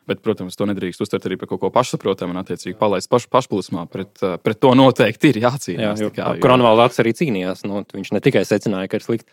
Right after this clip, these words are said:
Speaker 1: Tie, tieši tā, un tas ir noteikti jādara, vai tos jauniešus var latviskot.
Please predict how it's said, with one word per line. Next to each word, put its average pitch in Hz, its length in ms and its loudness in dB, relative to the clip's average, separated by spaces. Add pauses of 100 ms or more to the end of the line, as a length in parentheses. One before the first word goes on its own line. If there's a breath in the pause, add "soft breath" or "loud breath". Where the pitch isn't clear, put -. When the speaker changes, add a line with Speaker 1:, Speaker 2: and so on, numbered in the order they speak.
(240 soft breath)
Speaker 1:
Tie, 98 100 -2
tieši - 400 -6
tā, 101 180 0
un 95 140 -12
tas - 200 -12
ir 104 120 -2
noteikti 101 340 -4
jādara, 107 400 -2
vai 95 320 -6
tos 92 160 -6
jauniešus 110 460 -4
var 92 160 -4
latviskot. 101 520 -6